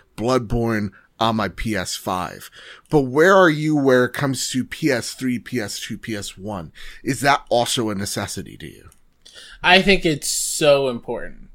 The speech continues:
Speaker 1: Yeah?
Speaker 2: Um, it's part of the reason, this might be a little long in the tooth and probably not a good explanation, but I'm gonna try it anyway.
Speaker 1: Do it.
Speaker 2: Uh, it's part of the reason why I'm a physical media owner. I, I, I think of it as preserving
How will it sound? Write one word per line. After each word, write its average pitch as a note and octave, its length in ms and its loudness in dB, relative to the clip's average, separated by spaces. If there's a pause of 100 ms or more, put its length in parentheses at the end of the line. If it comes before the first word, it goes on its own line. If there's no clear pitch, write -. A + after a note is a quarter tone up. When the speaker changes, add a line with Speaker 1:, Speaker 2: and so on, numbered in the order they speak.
(260)
Speaker 1:
Yeah? A2+ 220 -2
Speaker 2:
Um, A#2+ 640 -2 (260)
it's D#3+ 280 0
part G#3+ 360 6
of F#3 80 0
the F3+ 80 2
reason, D#3+ 640 0 (760)
this E3 280 -6
might E3+ 180 6
be D#3 140 6
a D#3 60 4
little D3 260 0
long C#3 240 2
in C3 80 -6
the B2 80 -4
tooth C3 340 -6
and A#2+ 100 -6
probably B2 280 2
not A2+ 240 -4
a C3 40 -6
good A#2+ 200 -2
explanation, A2+ 520 -6
but A#2 60 -10
I'm A#2+ 60 -12
gonna C3 120 -6
try E3 200 2
it D#3+ 80 0
anyway. A#2 480 -2
Speaker 1:
Do F#2+ 220 -12
it. G3+ 220 -10
Speaker 2:
Uh, D3+ 160 2
it's F3 180 2
part G#3 240 8
of G3 40 6
the F#3 80 6
reason F3 260 6
why D#3 280 8
I'm D3 100 0
a C#3 80 2
physical C#3+ 380 -2
media A#2+ 360 -2
owner. G#2 440 -10
I, C3+ 100 2
I, D3 280 2
I D3 40 2
think E3+ 240 2
of F3 100 0
it E3 120 2
as D3 180 -2
preserving C#3 880 -4